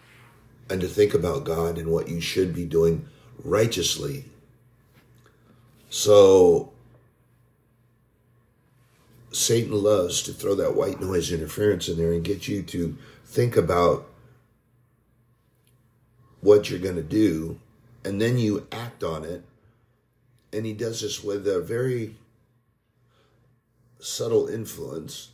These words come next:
<coughs> Pardon me. <coughs> Sorry about that. But he does this with a very subtle influencing that he does with that white noise.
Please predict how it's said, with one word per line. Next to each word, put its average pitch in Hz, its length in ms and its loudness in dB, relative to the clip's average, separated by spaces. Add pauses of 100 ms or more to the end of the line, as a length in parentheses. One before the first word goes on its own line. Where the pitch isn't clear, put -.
(360)
<coughs> - 1200 -8
Pardon 101 300 2
me. 80 120 -8 (1200)
<coughs> - 100 8 (4000)
Sorry - 280 0
about - 260 -2
that. 110 360 0 (2250)
But 87 100 0
he 92 80 0
does 110 280 4
this 90 180 0
with 80 140 -2
a 82 40 2
very 95 260 8
subtle 87 560 6 (720)
influencing 87 760 2
that 87 120 0
he 85 80 -4
does 92 240 -2
with 80 100 -4
that 78 160 -2
white 87 260 4
noise. 87 600 4